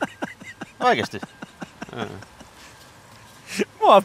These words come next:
Speaker 2: pelottaa tällä hetkellä tää lähetys.
Speaker 1: Eikö se edellinen muija nussinut sen talou-,
Speaker 2: <laughs>
Speaker 1: talauskassan jostain? <laughs> Vittu,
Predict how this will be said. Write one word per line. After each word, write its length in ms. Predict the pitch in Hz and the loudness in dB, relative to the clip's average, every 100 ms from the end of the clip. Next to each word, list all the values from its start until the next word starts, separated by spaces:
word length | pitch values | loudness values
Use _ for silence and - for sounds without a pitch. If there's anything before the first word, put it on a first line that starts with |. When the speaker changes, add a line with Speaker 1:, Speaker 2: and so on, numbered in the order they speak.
| - | 4
Speaker 2:
pelottaa 600 | 330 208 165 - 156 143 | 4 4 2 2 2 2
tällä 320 | 143 143 147 | 0 0 2
hetkellä 340 | 143 - 170 160 | 0 -2 -4 -2
tää 200 | 190 165 | 0 2
lähetys. 180 | 170 151 | 2 2
Speaker 1:
Eikö 100 | 175 | 4
se 120 | 214 | 4
edellinen 300 | 240 196 180 | 4 6 4
muija 220 | 175 175 | 6 6
nussinut 360 | 165 175 - 151 | 4 0 -4 -4
sen 180 | - 202 | 0 4
talou-, 280 | 339 349 339 | 6 8 8
Speaker 2:
<laughs> 40 | - | 8
Speaker 1:
talauskassan 760 | 370 311 - 131 139 - 135 | 8 6 6 4 4 4 4
jostain? 440 | 113 - - - 190 - 185 | 4 2 0 0 0 -4 -6
<laughs> 40 | - 147 - | -4 -6 -6
Vittu, 300 | 143 - 175 | -12 -4 -4